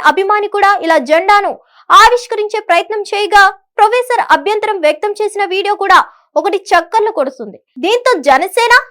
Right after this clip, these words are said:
టీడీపీలకు అవమానం జరిగిందని సోషల్ మీడియాలో చర్చ జరుగుతుంది. ఇదే సమయంలో బీఆర్ఎస్, వైసీపీ జెండాలను పట్టుకొని కొందరు విద్యార్థులు తమ పట్టా తీసుకోవడానికి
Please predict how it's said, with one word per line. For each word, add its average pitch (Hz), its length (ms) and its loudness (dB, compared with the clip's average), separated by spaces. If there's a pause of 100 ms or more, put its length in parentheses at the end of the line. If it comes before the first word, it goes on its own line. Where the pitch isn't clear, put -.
(120)
టీడీపీలకు 427 680 0 (240)
అవమానం 403 360 4 (100)
జరిగిందని 415 500 0 (220)
సోషల్ 508 400 2
మీడియాలో 392 280 0 (120)
చర్చ 349 220 0 (140)
జరుగుతుంది. 285 440 -6 (480)
ఇదే 359 180 2 (120)
సమయంలో 466 340 2 (100)
బీఆర్ఎస్, 415 440 2 (140)
వైసీపీ 427 400 2 (120)
జెండాలను 403 460 2
పట్టుకొని 392 380 -2 (180)
కొందరు 320 320 2
విద్యార్థులు 392 520 2 (380)
తమ 339 100 4 (120)
పట్టా 330 260 4 (100)
తీసుకోవడానికి 427 600 0